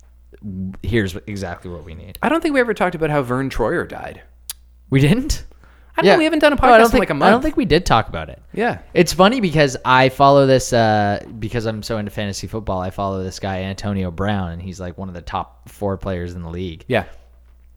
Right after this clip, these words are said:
Speaker 1: And Vern Troyer was a huge Pit-, Pittsburgh Steelers fan.
Speaker 2: Okay.
Speaker 1: And they,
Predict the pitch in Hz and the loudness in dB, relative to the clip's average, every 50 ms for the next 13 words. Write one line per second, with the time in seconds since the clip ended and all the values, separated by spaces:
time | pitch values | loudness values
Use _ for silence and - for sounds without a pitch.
0 | _ _ - - _ - 127 131 127 123 120 107 90 110 131 139 143 131 - 135 | _ _ -20 -20 _ -8 -6 -4 -4 -4 -6 -6 -6 -4 -4 -4 -6 -4 -2 0
1 | 127 135 135 127 113 107 101 92 95 - - - 120 120 117 101 - - - 127 | 2 2 2 2 0 0 -4 -6 -10 -14 -8 -4 -2 -2 -2 -2 -2 0 2 0
2 | 123 - - - - - - 123 - - - 120 131 120 - - - - 117 120 | 0 0 -8 -20 -4 -2 -2 -2 -2 -2 0 0 0 0 -2 -4 -4 -2 0 2
3 | 120 131 131 - - 135 135 151 170 185 202 - - - 117 123 - 117 - 135 | 2 2 0 -2 -2 -2 -2 0 -2 -4 -6 -8 -6 -6 -4 -4 -4 -2 -2 0
4 | 143 165 202 | 2 4 2